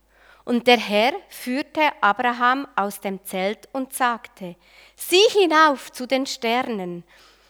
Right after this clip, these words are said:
am Himmel, kannst du sie zählen? So unzählbar wären, werden deine Nachkommen sein.“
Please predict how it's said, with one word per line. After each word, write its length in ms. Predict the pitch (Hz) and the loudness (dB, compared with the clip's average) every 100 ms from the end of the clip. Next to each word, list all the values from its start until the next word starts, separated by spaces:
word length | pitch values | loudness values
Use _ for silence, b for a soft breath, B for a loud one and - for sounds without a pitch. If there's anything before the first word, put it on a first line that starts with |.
| b b _ - | b b _ -2
am 180 | 220 220 | -2 0
Himmel, 540 | 220 311 302 202 185 | 0 2 2 2 -2
kannst 440 | - 226 311 - | -2 0 0 0
du 80 | 381 | -4
sie 220 | 370 370 | -2 -4
zählen? 600 | - - 185 196 247 311 330 b b b | -6 -6 -4 -2 -4 -4 -8 b b b
So 180 | - 320 | 4 4
unzählbar 960 | - 339 453 523 359 320 277 240 262 277 | 6 4 2 2 2 2 4 4 4 2
wären, 520 | 202 202 226 277 247 - | 0 0 -2 -6 -6 -12
werden 420 | - 214 247 - 262 | -6 -4 -2 -4 -2
deine 320 | 196 202 233 | -2 -2 -4
Nachkommen 760 | 240 262 - - 190 175 170 | -4 -6 -6 -10 -10 -10 -12
sein.“ 420 | 170 170 156 - | -12 -12 -12 -16